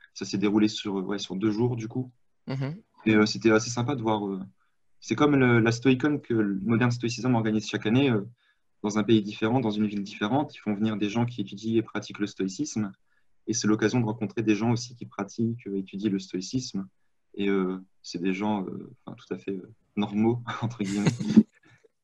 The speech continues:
Speaker 1: Et, euh, enfin, ça fait du bien de, de voir, euh... parce que c'est rare quand même, hein, les stoïciens
Speaker 2: Ouais,
Speaker 1: qui
Speaker 2: non,
Speaker 1: font
Speaker 2: c'est
Speaker 1: ça, c'est
Speaker 2: clair.
Speaker 1: rare.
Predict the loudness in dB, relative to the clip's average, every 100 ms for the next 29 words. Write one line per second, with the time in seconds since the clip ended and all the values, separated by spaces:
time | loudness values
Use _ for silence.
0 | -2 4 4 2 -4 0 2 4 4 8
1 | 6 6 4 4 2 2 0 -8 -10 -16
2 | _ -20 _ _ _ -10 2 2 6 4
3 | 4 4 4 4 -4 _ _ 0 4 6
4 | 6 4 0 2 4 4 2